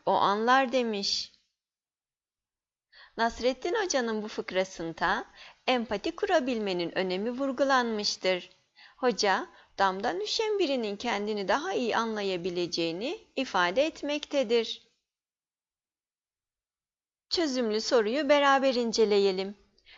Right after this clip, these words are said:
Verilenlere göre kime ait yüz ifadesi doğru belirtilmemiştir?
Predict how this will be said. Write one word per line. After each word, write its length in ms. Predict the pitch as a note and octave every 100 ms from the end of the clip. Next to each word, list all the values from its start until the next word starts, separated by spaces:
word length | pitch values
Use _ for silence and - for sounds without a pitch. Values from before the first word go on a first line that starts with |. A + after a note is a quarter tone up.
| -
Verilenlere 720 | C4+ D4+ C#4+ C4+ C4+ C4+ C4+ C4+
göre 500 | A3 G3 F3+ G#3+ D4+ -
kime 240 | E4 C#4+
ait 520 | - A#3 G#3 G3+ G3+
yüz 240 | C4 A3+ G3
ifadesi 720 | G#3 G3+ F#3 F3 F#3 - A#3+
doğru 360 | A#3 G3 C4
belirtilmemiştir? 1400 | B3+ C4+ C#4+ C#4 D4 C4+ A#3+ G#3+ G3+ - - F#3+ - -